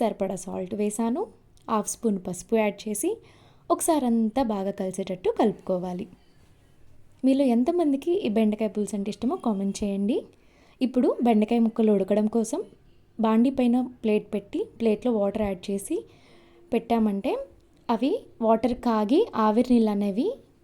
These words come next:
ముక్కల మీద పడి ముక్కలు అనేవి బాగా ఉడుకుతాయి. బా-, అంటే అడుగు మాడకుండా ఉంటుందన్నమాట. ఈ టెక్నిక్ మీకు తెలియకపోతే ట్రై చేయండి.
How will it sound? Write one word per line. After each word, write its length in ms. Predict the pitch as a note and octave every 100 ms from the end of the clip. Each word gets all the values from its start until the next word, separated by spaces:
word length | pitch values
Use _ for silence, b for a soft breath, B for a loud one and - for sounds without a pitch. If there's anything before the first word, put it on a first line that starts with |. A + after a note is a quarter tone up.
| A#3+
ముక్కల 240 | A#3 - A#3
మీద 140 | A3+ A3 G#3
పడి 200 | G3+ F4
ముక్కలు 260 | C4+ - A#3
అనేవి 240 | A3 G#3 A#3+ A3
బాగా 200 | G3+ G3 G#3+
ఉడుకుతాయి. 560 | G3+ A3+ G3+ G3 C4+ A4+ b b b b b b A3
బా-, 220 | A3+ A3+ - A3
అంటే 200 | A3 E4+ -
అడుగు 220 | A3+ A#3+ C4
మాడకుండా 500 | G#3+ A3 A3+ G#3+ A3+ A#4 C4+
ఉంటుందన్నమాట. 680 | G#3+ A3 G3 F#3 F3+ F3+ - - _ A3+
ఈ 40 | F3+
టెక్నిక్ 340 | G#3+ - E4+ - - A3+
మీకు 200 | A3+ G3+ F#3 - - b b b b _
తెలియకపోతే 480 | A#3 A3 A3+ A3+ D#4+ F#4+
ట్రై 140 | A#3 G#3 -
చేయండి. 400 | A3 F#3+ F#3+